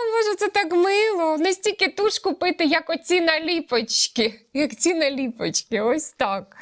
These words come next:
Бачите, як прикольно. Мгм. Ось така туш, тут є маркування, туш для вій, двадцять чотири години стійкості. Ну, в зимово-осінній період,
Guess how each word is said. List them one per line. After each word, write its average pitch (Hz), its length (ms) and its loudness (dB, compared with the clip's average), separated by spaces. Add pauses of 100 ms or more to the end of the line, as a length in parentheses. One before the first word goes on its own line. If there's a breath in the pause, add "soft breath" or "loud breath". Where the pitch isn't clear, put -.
(500 loud breath)
Бачите, 240 520 -4
як 185 260 -2
прикольно. 185 880 -2 (280)
Мгм. 269 960 2 (720 loud breath)
Ось 349 340 0
така 262 440 -2
туш, 440 680 0 (280)
тут 339 280 2
є 254 200 2
маркування, 359 1200 0
туш 339 320 2
для 285 280 4
вій, 349 400 2
двадцять 285 460 0
чотири 320 380 0
години 254 480 0
стійкості. 190 640 -4
Ну, 415 160 2
в 320 60 0
зимово-осінній 277 920 0
період, 277 460 0